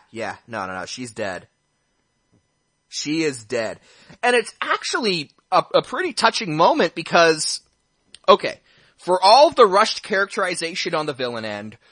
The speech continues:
for it being bloated with too many plot lines, the one thing that really makes this movie work, well, there are two things that make this movie work, but the main thing that makes it work is the chemistry between Emma Stone and Andrew Garfield.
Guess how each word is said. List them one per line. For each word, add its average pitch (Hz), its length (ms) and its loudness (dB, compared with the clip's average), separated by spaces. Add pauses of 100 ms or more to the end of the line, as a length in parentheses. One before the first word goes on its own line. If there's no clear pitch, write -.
(120)
for 170 220 -4
it 151 100 -8
being 180 240 -6
bloated 240 540 -2
with 202 120 -4
too 247 200 -8
many 240 200 -6
plot 139 400 -2
lines, 98 560 -12 (300)
the 131 120 -2
one 165 340 2
thing 151 440 -4
that 120 160 -6
really 143 340 -6
makes 156 320 -6
this 147 240 -4
movie 139 320 -6
work, 123 600 -6
well, 202 140 2
there 208 100 4
are 190 60 0
two 220 220 -8
things 143 220 -10
that 139 60 -8
make 131 160 -8
this 135 160 -12
movie 123 200 -8
work, 101 200 -8
but 143 120 -10
the 147 60 -6
main 196 340 -2
thing 160 240 -8
that 127 80 -10
makes 127 260 -8
it 95 100 -12
work 101 320 -10 (760)
is 175 260 0
the 233 100 -2
chemistry 151 920 -4
between 147 580 -8 (100)
Emma 160 200 -2
Stone 156 480 0
and 135 200 -10
Andrew 143 280 -8
Garfield. 117 580 -6